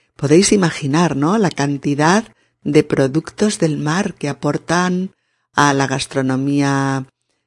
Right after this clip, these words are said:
eh, chilena los seis mil kilómetros de costa que posee el país. Bueno, nos recomendaron el Mercado Central,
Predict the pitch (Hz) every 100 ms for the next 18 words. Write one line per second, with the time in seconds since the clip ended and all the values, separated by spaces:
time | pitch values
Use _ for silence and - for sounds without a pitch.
0 | _ - 139 135 127 123 123 123 - 135
1 | 135 160 151 147 214 - _ _ _ _
2 | _ _ - 156 165 214 - - - 156
3 | 139 - - 254 370 - - - 165 143
4 | 139 147 - 220 - - 240 - 160 156
5 | 135 143 - 143 139 131 127 147 214 -
6 | - _ _ _ _ _ _ _ 139 139
7 | 135 143 143 - 175 196 196 220 254 285
8 | 311 285 233 196 185 156 170 202 170 151
9 | 147 139 135 131